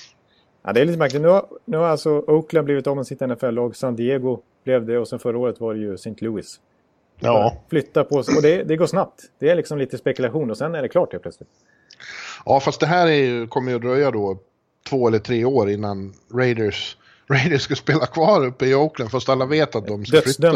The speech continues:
Speaker 2: flytta.
Speaker 1: lag.
Speaker 2: Det är, <laughs> ja, ja, vilket, vilket, ja, man har svårt att få liksom greppa hela konceptet.
Speaker 1: Ja,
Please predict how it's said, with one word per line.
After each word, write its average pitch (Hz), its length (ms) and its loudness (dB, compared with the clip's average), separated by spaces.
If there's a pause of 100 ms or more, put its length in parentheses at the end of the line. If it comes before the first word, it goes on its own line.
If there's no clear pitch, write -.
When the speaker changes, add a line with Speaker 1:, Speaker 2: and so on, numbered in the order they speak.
Speaker 2:
flytta. 147 120 2
Speaker 1:
lag. 135 80 6
Speaker 2:
Det 123 80 4
är, 113 80 0 (760)
<laughs> - 80 -14
ja, 196 100 4 (760)
ja, 123 260 -2
vilket, 131 440 -2 (140)
vilket, 113 340 -2 (340)
ja, - 360 -8 (1200)
man 135 120 2
har 135 100 2
svårt 160 360 2
att 123 80 2
få 135 240 2
liksom 120 280 -4
greppa 147 460 0
hela 104 600 -6 (100)
konceptet. 123 600 -6 (340)
Speaker 1:
Ja, 87 200 -16